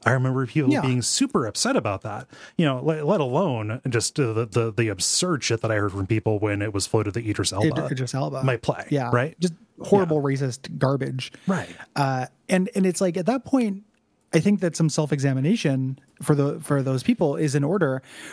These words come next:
Speaker 2: where you have to realize, like, what is it the thing, what is the thing you actually like?
Speaker 1: Mm-hmm.
Speaker 2: Is it, is it this, like, totemic, uh, you know, almost kind of, like, tribal feeling of, you know, it's, it's just, this is what Bond is.
Speaker 1: Yeah.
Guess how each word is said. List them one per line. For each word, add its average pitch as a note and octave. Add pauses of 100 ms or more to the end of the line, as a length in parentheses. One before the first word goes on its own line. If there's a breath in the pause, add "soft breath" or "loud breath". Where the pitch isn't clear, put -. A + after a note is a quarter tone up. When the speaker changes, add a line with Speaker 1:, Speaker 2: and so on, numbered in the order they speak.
(120)
Speaker 2:
where E3
you E3
have G3
to F3+
realize, F3+
like, D3
what D3
is C#4
it B3+
the G3
thing, G#3
what F3
is C4+
the B3+
thing A#3+
you A3
actually G3
like? F3 (140)
Speaker 1:
Mm-hmm. C3+ (160)
Speaker 2:
Is F3+
it, F#3
is E3
it F3+
this, E3
like, D3+
totemic, G3 (640 soft breath)
uh, C#3+ (480)
you E3
know, D3
almost G3+
kind A3
of, F#3+
like, D3
tribal D#3
feeling C#3+
of, C3+ (640 soft breath)
you D#3+
know, C3+ (100)
it's, -
it's E3+
just, D#3
this D3+
is D#3
what C#3
Bond C3+
is. C3
Speaker 1:
Yeah. G2